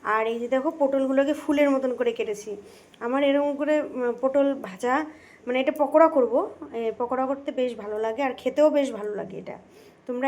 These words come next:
একবার অবশ্যই ট্রাই করো এইভাবে ঝিরিঝিরি করে কেটে, তারপরে, উম, চালের গুঁড়ো আর বেসনের মধ্যে চুবিয়ে, আহ, পকোড়া করলে খুবই ভালো লাগে। তোমরা একবার ট্রাই করে দেখো।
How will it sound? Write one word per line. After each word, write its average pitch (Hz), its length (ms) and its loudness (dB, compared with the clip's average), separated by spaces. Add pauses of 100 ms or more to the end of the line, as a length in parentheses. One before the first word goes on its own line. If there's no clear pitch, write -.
একবার 262 260 2
অবশ্যই 247 400 -2
ট্রাই 233 220 0
করো 247 200 -2
এইভাবে 233 260 -2 (520)
ঝিরিঝিরি 240 440 -4
করে 285 140 0 (100)
কেটে, 285 280 0 (760)
তারপরে, 226 340 -2 (360)
উম, 220 360 -2 (240)
চালের 226 340 -4
গুঁড়ো 233 240 0 (280)
আর 208 100 0 (100)
বেসনের 254 420 -4
মধ্যে 247 240 -8
চুবিয়ে, 285 340 2 (180)
আহ, 214 920 -4 (120)
পকোড়া 247 340 -2
করলে 285 220 0 (380)
খুবই 311 280 0 (140)
ভালো 202 160 -4 (100)
লাগে। 190 200 -8 (360)
তোমরা 247 240 -6
একবার 262 220 -2
ট্রাই 220 240 0
করে 240 220 -2
দেখো। 240 200 -4